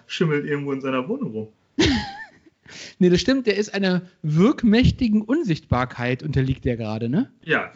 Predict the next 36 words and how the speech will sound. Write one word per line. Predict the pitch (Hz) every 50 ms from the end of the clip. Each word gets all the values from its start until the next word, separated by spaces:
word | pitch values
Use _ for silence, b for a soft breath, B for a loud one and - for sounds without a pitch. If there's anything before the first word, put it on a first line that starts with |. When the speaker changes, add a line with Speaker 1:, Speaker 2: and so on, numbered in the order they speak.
| 104
Speaker 1:
also | 90 - - -
es | - -
Speaker 2:
Ich | - 175
Speaker 1:
ist | 196
Speaker 2:
meine, | 220 214
der | 208 190
war | 208 214
doch | 220 214 160
irgendwie | 175 202 202 190 190
das | 180 196 226 -
Stehaufmännchen. | - - 254 214 185 214 320 - - 156 139 139 143 - - 147 190 277 - _ _ _ _ _
Speaker 1:
Ja, | - 143 131 -
und | 139 131
vor | - - 120 120
allem | 120 117 113 113
jetzt, | 117 151 196 - - - - -
jetzt | 123 156 175 - -
ist | 180 170
es | 165 160 -
doch, | - 147 147 147
ich | 131
meine, | 139 135 127 127 117
der | 117 110
Laschet, | 110 110 127 139 - - 165 156 156
der | 156 147 147
hat | 147 147
sich | 139 135 135
ja | 131 120
sowas | 120 147 156 165 170 165 -
von | - 156 139
nach | 131 127 -
vorne | - - 147 151 170 165
gebumst, | 151 147 127 120 139 151 160 165 175 165 - -
ey. | - 147 147 156 156 156 B B B B B B B B
Speaker 2:
Ja. | - 180 170 160 165 -
Speaker 1:
Äh, | - 285 285 - - 277